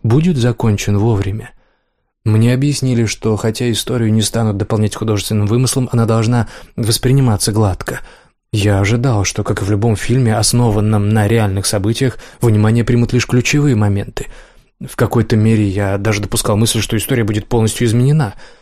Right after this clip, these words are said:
Поэтому нервничал, когда получил первый набросок сценария. Мы с Эдриан сразу же принялись читать, и почти все время, пока не закончили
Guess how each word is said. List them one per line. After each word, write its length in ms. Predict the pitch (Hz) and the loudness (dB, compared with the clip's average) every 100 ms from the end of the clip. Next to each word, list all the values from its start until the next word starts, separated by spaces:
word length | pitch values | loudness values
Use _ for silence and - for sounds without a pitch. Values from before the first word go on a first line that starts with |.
| _ _ _ _ | _ _ _ _
Поэтому 400 | 117 101 104 127 | 0 2 2 2
нервничал, 520 | 156 127 107 113 131 | 4 4 2 0 0
когда 200 | 117 110 | 0 0
получил 380 | 113 107 - 131 | 0 0 0 -2
первый 280 | 110 110 117 | 0 0 2
набросок 440 | 117 101 101 110 | 0 -2 -4 -4
сценария. 640 | - - 113 98 92 98 - - _ - | -8 -4 -2 -2 -6 -12 -18 -20 _ -2
Мы 220 | 117 107 | 2 2
с 200 | 98 - - | 2 -2 0
Эдриан 340 | 123 123 127 | 0 2 2
сразу 320 | 117 110 113 | 2 0 0
же 120 | 117 131 | 0 0
принялись 360 | 110 107 107 | 0 2 0
читать, 400 | - 113 127 120 | -2 -2 -2 -2
и 40 | 104 | -2
почти 260 | 107 - | -2 -2
все 160 | 110 120 | 0 2
время, 180 | 123 110 | 2 0
пока 220 | 110 117 | -2 -2
не 80 | 104 | -2
закончили 500 | 110 131 123 135 | -2 -2 -2 -2